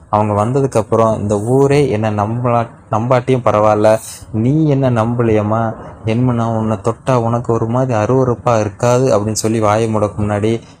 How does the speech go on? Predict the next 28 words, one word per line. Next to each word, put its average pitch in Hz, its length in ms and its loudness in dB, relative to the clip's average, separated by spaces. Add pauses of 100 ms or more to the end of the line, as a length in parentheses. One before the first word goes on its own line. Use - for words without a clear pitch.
(240)
heroine 131 380 2
வந்து, 110 440 -2 (300)
"இதெல்லாம் 117 400 2
ஒரு 123 120 0 (100)
சேஃப்டிக்காண்டி 117 580 -2
தான், 113 160 0
நாளைக்கு 110 420 0
அவங்க 110 180 0
யாராவது 113 300 0
வந்து 120 200 -2
கேட்டா 113 400 0
இதெல்லாம் 110 320 0
காட்டி 110 500 -2 (120)
நீ 127 340 -2
அவன் 117 260 -2
இல்லல்ல, 110 460 0 (400)
அவன் 117 240 0
இல்லை 117 200 2
அப்படின்னு 113 240 0
சொல்லி 113 520 0 (260)
நான் 110 200 0
சமாளிச்சிருவேன், 113 800 0
அதுக்காக 117 360 0
தான்" 113 340 0
சொல்லிட்டு 107 420 -2
அவங்கள 110 280 -2
kiss - 320 -6
பண்ணிடுறாங்க. 110 640 -2